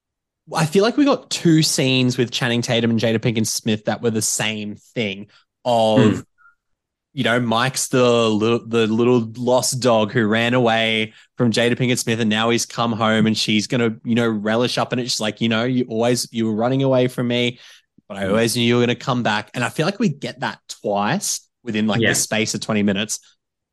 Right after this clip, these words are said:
Speaker 1: Um, so I mean, like, that scene once is fine. I get the idea that, you know, Channing Tatum used to be around here. He went off to be, you know, fucking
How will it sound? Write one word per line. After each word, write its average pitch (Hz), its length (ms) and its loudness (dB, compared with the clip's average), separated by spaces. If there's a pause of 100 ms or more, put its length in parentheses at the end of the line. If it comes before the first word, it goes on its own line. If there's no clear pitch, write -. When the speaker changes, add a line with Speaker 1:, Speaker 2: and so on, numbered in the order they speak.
Speaker 1:
Um, 131 560 -2 (240)
so 185 160 0
I 160 100 0
mean, 156 140 2
like, 123 180 -2 (380)
that 123 180 -6
scene 139 280 0
once 135 260 2
is 127 160 0
fine. 135 340 -2
I 110 120 -6
get 120 300 -2
the 123 120 0
idea 117 420 0
that, 120 160 0
you 113 100 -6
know, 117 220 -2 (320)
Channing 117 240 -4
Tatum 107 260 0
used 139 220 2
to 147 60 -6
be 139 100 4
around 120 360 0
here. 113 320 0 (420)
He 113 60 -4
went 113 180 0
off 120 120 -2
to - 80 -6
be, 120 100 0
you 110 120 2
know, 113 160 0
fucking 107 540 -4